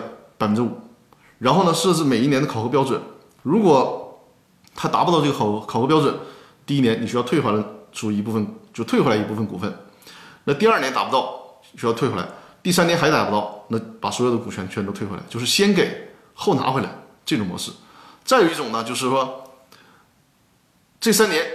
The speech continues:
全都考核，第三年满了，我是指这个第二阶段的啊，这三年啊，就是这个第三年满，考核期满之后，他能够符合标准，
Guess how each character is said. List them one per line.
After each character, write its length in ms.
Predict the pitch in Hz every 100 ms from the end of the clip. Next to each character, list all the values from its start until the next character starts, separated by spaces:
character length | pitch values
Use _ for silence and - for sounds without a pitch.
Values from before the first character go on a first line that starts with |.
| -
全 160 | - 151
都 80 |
考 140 | 175 110
核， 380 | 104 101 - - - _ -
第 140 | 240
三 260 | - 233 233
年 160 | 147
满 220 | 156 127 101
了， 280 | - - - _ - -
我 140 | 117 123
是 140 | 180
指 140 | 135
这 120 | 110 151
个 80 |
第 220 | 151 202 214
二 220 | 233 190
阶 160 | 175
段 260 | 170 226 170
的 80 | 101
啊， 80 | 104
这 60 | 117
三 220 | 131 123
年 140 | 90
啊， 180 | 95 98 - - - - -
就 100 | -
是 120 | 175 208
这 100 | 226
个 100 | 208
第 240 | 262 226
三 400 | 185 - 226 226
年 340 | 175 175 - 135
满， 220 | 151 131
考 160 | -
核 120 | 117 170
期 160 | 226
满 160 | 202 117
之 80 | 143
后， 340 | 208 208 - - - _ _ _ _ _
他 340 | - 202 202 196
能 140 | 139
够 80 | 202
符 180 | 190 -
合 100 | 147
标 140 | 127
准， 140 | 113